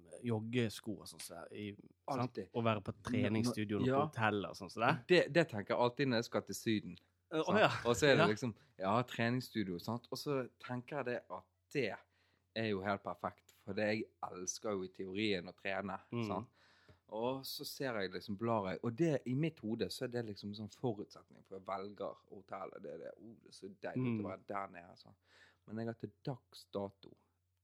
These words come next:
Speaker 2: aldri vært på et treningsstudio når jeg er i Syden.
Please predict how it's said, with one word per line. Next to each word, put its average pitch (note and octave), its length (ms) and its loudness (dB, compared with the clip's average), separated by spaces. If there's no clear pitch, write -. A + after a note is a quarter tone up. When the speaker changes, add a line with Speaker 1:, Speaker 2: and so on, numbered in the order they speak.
Speaker 2:
aldri G2+ 400 2
vært - 240 -8
på - 80 -12
et - 60 -18
treningsstudio - 800 -16
når F2+ 160 -18
jeg - 60 -20
er E2+ 180 -12
i - 40 -18
Syden. G2 360 -20